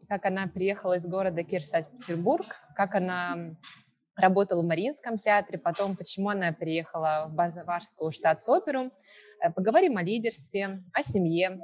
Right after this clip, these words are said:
В общем, надеемся, что вам будет интересно. Итак, Женя, давай тогда начнем. У меня первый вопрос, который, наверное, будет интересен для любого зрителя. Как так произошло, что ты жила в городе Керчь с родителями в детстве и вдруг неожиданно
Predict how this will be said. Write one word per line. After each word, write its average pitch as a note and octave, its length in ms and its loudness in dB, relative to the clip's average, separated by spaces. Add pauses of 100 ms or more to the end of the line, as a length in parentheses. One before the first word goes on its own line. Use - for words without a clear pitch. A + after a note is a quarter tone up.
(140)
В G#3 60 -2
общем, G3+ 260 -4
надеемся, A3+ 420 -2
что - 140 -10
вам G#3 200 -2
будет F#3+ 260 -4
интересно. D#3+ 580 -2 (720)
Итак, E3+ 480 6
Женя, F3+ 400 0
давай G3+ 240 4
тогда G3 240 -2
начнем. B3+ 440 -2 (680)
У G3+ 60 2
меня A#3+ 220 4
первый A3 280 2
вопрос, A#3+ 560 2
который, G3+ 680 0
наверное, F#3+ 600 -4
будет F3+ 520 -2
интересен G3+ 500 0
для F#3 280 2
любого E3+ 420 6
зрителя. B3+ 600 -6 (680)
Как C4 180 6
так A#3+ 200 0
произошло, A3+ 680 2
что - 260 -6
ты G#3+ 160 -2
жила G#3+ 300 2
в G3 100 -8
городе F#3+ 300 -6
Керчь C#4+ 280 4
с - 180 -6
родителями A3+ 840 -2
в F3 220 -6
детстве A3 420 0
и F#3 40 -2
вдруг B3 220 -2
неожиданно G#3 600 -2